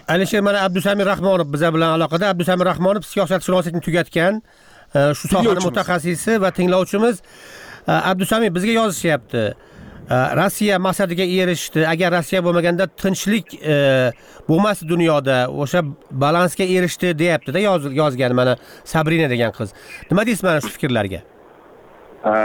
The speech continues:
Speaker 3: men nazarimda, e, Rossiya mag'lubiyatga uchradi. Rossiya bu yerda strategik mag'lubiyatlarga uchradi. Bir nechta sharmanda so'zini men ham qo'llab-quvvatlayman. Chunki Rossiya o'zini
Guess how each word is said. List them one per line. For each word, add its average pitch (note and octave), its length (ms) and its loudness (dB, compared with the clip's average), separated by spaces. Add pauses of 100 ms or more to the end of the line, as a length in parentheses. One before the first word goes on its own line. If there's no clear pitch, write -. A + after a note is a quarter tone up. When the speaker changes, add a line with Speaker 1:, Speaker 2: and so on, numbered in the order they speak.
Speaker 3:
men B2 280 2
nazarimda, C3 580 0 (360)
e, - 40 0 (140)
Rossiya A#2+ 420 0
mag'lubiyatga B2 640 0
uchradi. B2 400 0 (100)
Rossiya B2+ 420 0
bu A#2+ 40 -2
yerda A#2 280 0 (560)
strategik C3+ 540 0
mag'lubiyatlarga A#2+ 720 0
uchradi. A#2+ 340 0 (100)
Bir D#3 120 0
nechta D3 360 0 (420)
sharmanda C#3+ 600 0
so'zini D3 380 2
men F3 220 0
ham E3 180 0
qo'llab-quvvatlayman. D3+ 1160 0
Chunki B2+ 280 0 (760)
Rossiya C#3 500 0
o'zini C3 480 2